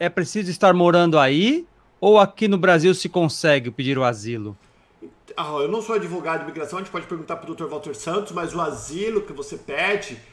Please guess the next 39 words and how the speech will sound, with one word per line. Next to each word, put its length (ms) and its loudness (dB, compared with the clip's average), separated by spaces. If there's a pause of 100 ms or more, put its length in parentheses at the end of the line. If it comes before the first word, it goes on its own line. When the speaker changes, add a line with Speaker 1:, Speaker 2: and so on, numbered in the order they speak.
(280)
Speaker 2:
você 140 -10
ape-, 280 -8
o 120 -2
asilo 360 -2
é 20 4
uma, 360 -4
é 80 -10
uma 160 -2
ajuda. 560 -4
Você 80 -20
fala, 220 -8
gente, 400 -2 (520)
o, 220 -14
eu 120 -10
tô 120 -6
sendo 240 2
perseguido, 840 -2
eu 60 -6
tô 120 -4
sendo 220 -6
abusado 500 -2
e 20 0
o 40 -2
meu 180 4
governo 460 2
não 240 -2
consegue 420 -6
me 120 -4
ajudar, 420 -2
me 100 -4
ajuda. 760 -6 (720)
Então, 200 -6
eu 120 -4 (220)
acho 520 2 (320)
que 80 -20
tem 140 -6
que 80 -12
tá 100 -2
aqui. 400 -6